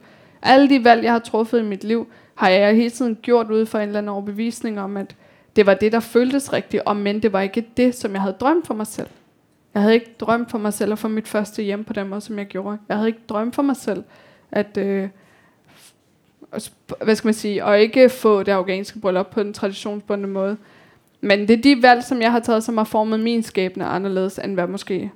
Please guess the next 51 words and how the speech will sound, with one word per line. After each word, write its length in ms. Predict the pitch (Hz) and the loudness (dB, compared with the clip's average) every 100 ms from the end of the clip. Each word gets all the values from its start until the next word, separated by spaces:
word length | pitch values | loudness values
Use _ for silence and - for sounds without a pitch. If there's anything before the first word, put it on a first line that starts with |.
| _ - | _ -8
nogle 160 | 202 | -2
andre 280 | 220 254 247 | 0 0 0
danske 300 | 220 202 - | -2 -4 -4
og 20 | |
afghanske 400 | 185 196 202 - | -4 -4 -8 -12
kvinders 460 | 214 - 185 180 196 | -8 -4 -2 -4 -6
skæbne 440 | - 190 180 196 | -6 -4 -4 -2
ikke 220 | 214 233 226 | -2 -2 -2
bliver, 240 | 220 208 | -2 -2
fordi 260 | 208 220 214 | -2 -4 -4
de 200 | 220 208 | -4 -2
spiller 280 | - 226 | 2 2
med 220 | 226 240 262 | 4 4 4
på 120 | 262 | 2
de 120 | 220 | -4
usagte 420 | 208 - 185 202 | -4 -4 -6 -6
spilleregler, 640 | 196 196 175 185 170 - | -6 -4 -2 -2 -4 -6
fordi 240 | 202 208 208 | -10 -8 -6
de 160 | 226 | -4
følger 340 | 220 - 208 208 | -2 0 2 2
med 300 | 214 226 247 - _ - | 4 4 4 0 _ -4
på 160 | 220 | -2
de 160 | 202 208 | -2 0
her, 220 | 202 170 - - - - - | 0 0 -4 -16 -20 -6 -2
altså 180 | 220 | 0
de 140 | 214 233 | 2 2
følger 300 | - 262 262 | 6 6 6
de 140 | 247 | 6
retningslinjer, 600 | 202 190 220 - 214 202 | 2 0 -4 -4 -4 -2
der 120 | 190 185 | 0 2
er 40 | |
lagt 240 | 185 208 | 2 2
for 120 | - 202 | 0 0
dem, 100 | 214 | 2
uden 180 | 233 | 0
at 60 | 233 | 0
undre 340 | 214 226 240 240 | 0 0 0 -4
sig, 200 | - 185 - _ _ 214 | -4 -8 -10 _ _ 2
altså, 100 | 214 | 6
jeg 140 | 240 | 6
fik 220 | 247 254 | 4 -2
tæsk 260 | - 247 240 | 2 2 2
af 40 | 247 | -2
min 140 | 226 | -2
bror 180 | 220 233 | 0 -2
for 180 | - 214 | -2 0
hver 200 | 220 240 | 0 0
gang, 160 | 220 | -2
jeg 100 | 208 | -4
sagde, 180 | - 202 | -2 -4
"Hvorfor?" 520 | 190 214 - 196 202 | 0 0 2 -2 -2